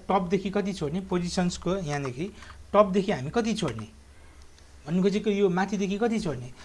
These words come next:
जस्तै म यहाँदेखि तिस भनेर छोड्छु ल त। भने चाहिँ अब मैले यसलाई सेभ गरेँ भने हेर त, यो सेतो माथिदेखि तिस फिट आयो यता तल, तिस पिक्सल्स तल आयो। अब लेफ्टदेखि कति छोड्ने त? यहाँ लेफ्टदेखि म तिस छोड्छु। भने चाहिँ सेभ गरेँ भने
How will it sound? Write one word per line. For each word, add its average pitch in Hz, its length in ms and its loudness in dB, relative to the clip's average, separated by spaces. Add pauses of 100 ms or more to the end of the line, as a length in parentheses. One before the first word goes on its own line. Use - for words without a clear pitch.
(160)
जस्तै 170 200 2
म 190 160 6
यहाँदेखि 180 480 0 (480)
तिस 214 240 4
भनेर 127 240 -4
छोड्छु 131 320 -10
ल 202 160 4
त। - 160 -12 (640)
भने - 80 -8
चाहिँ 185 160 0
अब 180 140 6 (100)
मैले 196 320 4
यसलाई 180 180 2
सेभ 202 220 0
गरेँ 185 180 2
भने 147 220 -4
हेर 135 120 -6
त, 165 40 -4
यो 175 320 2
सेतो 165 320 -4 (220)
माथिदेखि 170 400 -2
तिस 180 180 -4 (240)
फिट 151 240 -6
आयो 208 160 4 (160)
यता 165 160 -8
तल, 208 140 0 (1120)
तिस 170 140 -4
पिक्सल्स 170 420 -4
तल 131 240 -4
आयो। 120 160 -12 (400)
अब 175 80 -2
लेफ्टदेखि 226 480 4
कति 240 240 0
छोड्ने 117 320 -2
त? 113 160 -14 (1500)
यहाँ 143 140 -2
लेफ्टदेखि 202 440 2
म 185 120 4
तिस 180 300 0
छोड्छु। - 320 -12
भने - 680 -18
चाहिँ 160 80 -6
सेभ 214 240 4
गरेँ 196 240 4
भने 170 180 -2